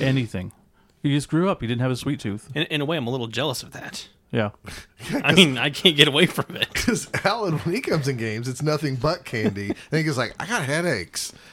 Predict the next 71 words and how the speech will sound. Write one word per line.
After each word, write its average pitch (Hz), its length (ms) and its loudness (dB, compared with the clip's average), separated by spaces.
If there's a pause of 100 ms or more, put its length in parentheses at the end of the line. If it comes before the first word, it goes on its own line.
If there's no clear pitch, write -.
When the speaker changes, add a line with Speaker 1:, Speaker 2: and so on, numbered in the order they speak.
(120)
Speaker 1:
I, 156 40 4
I - 40 6
Speaker 3:
Steve's 165 240 2
Speaker 1:
bought 180 120 6
Speaker 3:
like, 147 260 2
"Eat 160 180 -2
a 175 40 2
normal 165 320 2
meal." 143 480 4
Speaker 1:
<laughs> - 60 -20
Speaker 3:
But 151 120 -6
I 180 100 2
had 214 180 0
candy 175 680 -2
and 151 100 -4
Oreos. 156 800 -2 (540)
Speaker 1:
I 117 80 2
bought 131 240 4
a - 20 0
bag 117 260 0
of 101 80 0
Oreos 131 640 2
and 104 80 2
a 95 40 -4
bag 104 240 0
of 98 60 -8
Chips 107 320 -4
Ahoy, 110 600 0
and 104 120 0
I 107 120 2
didn't 139 120 -2
know 160 80 0
what 147 160 0
type 131 140 0
of - 60 -4
M 123 140 2
and 117 60 2
M's 135 240 0
people 107 240 -6
like, 98 220 -8
so - 120 -6
I 107 40 -2
got 101 160 -2
regular 110 480 0
and - 20 -2
I - 80 -6
got - 120 -8
peanut 127 260 2
butter 110 320 0
and 104 60 -4
I 98 100 -10
got 104 640 -4
Speaker 3:
<laughs> - 0 -
Speaker 1:
almonds. 123 720 2
And 104 100 0
Speaker 3:
I 160 60 4
do 208 160 0
like 160 180 0
when 131 120 -2
Alan 123 200 -2
shows 113 320 -2
up. 156 160 0
He - 60 2
Speaker 1:
Oh, 160 40 6
Speaker 3:
has 139 100 6
Speaker 1:
I 120 40 2
love 139 220 2
Speaker 3:
lots - 140 -8
Speaker 1:
it. - 40 -16
Speaker 3:
of - 60 -14
Snickers. - 580 -8